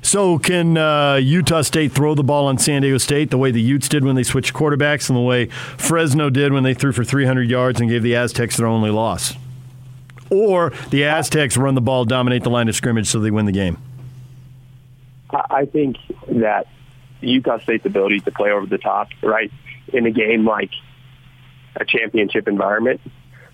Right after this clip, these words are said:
Speaker 2: um, where Utah State or San Diego State, San Diego State has <clears throat> obviously an extremely disciplined defense, but they do show a lot of holes consistently, especially when it comes to special teams,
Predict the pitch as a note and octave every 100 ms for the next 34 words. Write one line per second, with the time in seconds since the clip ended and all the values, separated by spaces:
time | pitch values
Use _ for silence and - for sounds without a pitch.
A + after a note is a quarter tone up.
0 | - B2 G#2+ G2+ G2 G2+ - - - -
1 | A#2 A2 A2 D3 D3 A2+ - C3 A2 G2+
2 | F#2+ - B2 A#2 C#3 - G2+ - - -
3 | - G3+ G#3+ E3+ - D3+ C3+ A#2+ G#2+ -
4 | - - - - - - E2 - - E3+
5 | F3 - C3+ G#2+ G2+ C3 C3 F#2+ A#2 A#2
6 | - G2 E2+ G2 G#2 C3 D#3+ - - -
7 | - - - A#2+ D3+ C#3+ - B2+ A#2+ C3
8 | D3+ - C#3+ B2 G2+ G#2+ A2 G2+ A2+ G#2+
9 | G2 - F2+ - G2+ F#2 F2+ E2 - A2+
10 | A2 A#2+ G#2+ G2 A2 G#2 G2 - G2 G2
11 | - G2+ F#2+ F#2 -